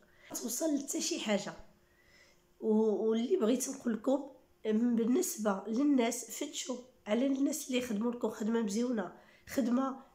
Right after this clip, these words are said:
ثمن مناسب، الحاجه مزيونه. بالنسبه للبيع ديالكم، حاولوا انكم تعملوا هكذا وهكذا، ترضيوا جميع الطرفين، يعني ترضيوا اللي كيبغيو الحاجه غاليه، وترضيوا اللي كيبغيو الحاجه اللي متوسطه،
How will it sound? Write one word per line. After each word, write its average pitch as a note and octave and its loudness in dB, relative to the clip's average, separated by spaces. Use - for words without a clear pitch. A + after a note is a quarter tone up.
ثمن C4+ 2
مناسب، C4 0
الحاجه C4+ -2
مزيونه. A#3+ 0
بالنسبه B3 0
للبيع A#3+ 2
ديالكم، A#3 0
حاولوا B3 0
انكم A#3 0
تعملوا A#3+ -2
هكذا G#3+ 0
وهكذا، G3 -2
ترضيوا C4+ 0
جميع B3+ -2
الطرفين، A3+ -2
يعني B3 0
ترضيوا A#3+ 0
اللي B3+ 2
كيبغيو B3 2
الحاجه A3 0
غاليه، A#3+ 0
وترضيوا A#3+ 0
اللي C4+ 0
كيبغيو C4 0
الحاجه A#3 0
اللي D4+ 2
متوسطه، - -4